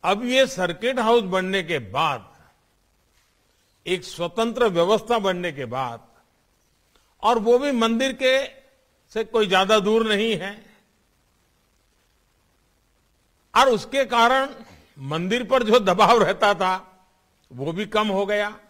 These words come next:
अब वो अपने मंदिर के काम में ज्यादा ध्या-, ध्यान दे पाएंगे। मुझे बताया गया है कि इस भवन को इस तरह बनाया गया है,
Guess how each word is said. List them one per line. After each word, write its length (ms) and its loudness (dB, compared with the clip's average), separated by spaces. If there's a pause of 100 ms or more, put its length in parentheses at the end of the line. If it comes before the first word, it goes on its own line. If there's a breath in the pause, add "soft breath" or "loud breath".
(680)
अब 140 -6
वो 120 -2
अपने 220 -4
मंदिर 380 -2
के 140 -2
काम 240 -4
में 180 -4
ज्यादा 320 -2
ध्या-, 240 -2
ध्यान 320 -4
दे 140 -4
पाएंगे। 500 -10 (1160)
मुझे 180 -8
बताया 420 2
गया 300 0
है 300 -6 (960)
कि 80 -16
इस 320 -6
भवन 460 -4
को 260 2
इस 360 -8
तरह 280 0
बनाया 440 0
गया 240 -8
है, 420 -18